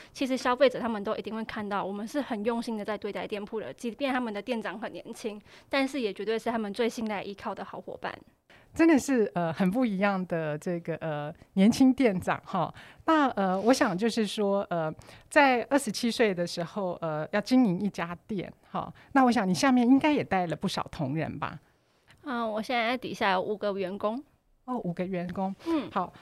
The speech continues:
Speaker 2: 我们过去呢也做过很多这个，呃，超级店长的相关报道哦。我常常觉得呢，作为一个，呃，店长呢，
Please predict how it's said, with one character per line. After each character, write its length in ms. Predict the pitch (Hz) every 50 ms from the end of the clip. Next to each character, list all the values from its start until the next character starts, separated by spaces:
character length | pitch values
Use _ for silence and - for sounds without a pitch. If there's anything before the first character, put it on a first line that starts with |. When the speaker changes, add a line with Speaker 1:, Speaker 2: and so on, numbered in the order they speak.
| - - _
Speaker 2:
我 100 | 233 220
们 120 | 233 277
过 140 | 269 - 359
去 240 | 302 - - 311 269
呢 160 | 233 202 190
也 140 | 185 175 160
做 160 | - 240 233
过 120 | 208 220
很 200 | 202 170 175 -
多 260 | - - 180 175 175 175
这 220 | 170 185 170 160
个， 140 | - 160 151
呃， 220 | - - 151 139
超 160 | 143 - 208
级 140 | 190 - -
店 240 | 151 151 185 165 156
长 180 | 160 170 - -
的 80 | -
相 220 | 151 - 180 170 175
关 180 | 180 170 170
报 220 | 170 - 185 - -
道 180 | - - 139 - - -
哦。 160 | - - - - - - - - -
我 80 | -
常 160 | 185 226 233 254
常 100 | 302 311
觉 220 | - 208 175 180
得 180 | 175 196 175 175
呢， 180 | 175 180 175
作 200 | 170 - 247 220
为 140 | 202 185 180
一 160 | 180 190 196 185 - -
个， 160 | 190 180 160
呃， 260 | - 165 160 151 151
店 260 | - - 254 202 180
长 280 | 175 - 139 139 147 -
呢， 200 | 143 151 151